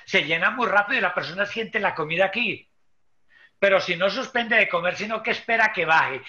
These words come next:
y sigue comiendo y espera que ahí sigue comiendo, se perdió la cirugía.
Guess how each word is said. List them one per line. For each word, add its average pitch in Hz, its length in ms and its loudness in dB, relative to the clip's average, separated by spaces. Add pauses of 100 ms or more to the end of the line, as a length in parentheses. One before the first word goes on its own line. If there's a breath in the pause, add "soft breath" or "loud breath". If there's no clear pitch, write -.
(100)
y - 80 -2
sigue 190 300 0
comiendo 180 440 -2
y 180 60 2
espera 226 280 -2
que 214 80 -2
ahí 202 80 -2
sigue 220 180 -8
comiendo, 214 520 -6 (440 loud breath)
se 175 160 -2
perdió 156 400 -2
la 175 120 -2
cirugía. 135 640 -4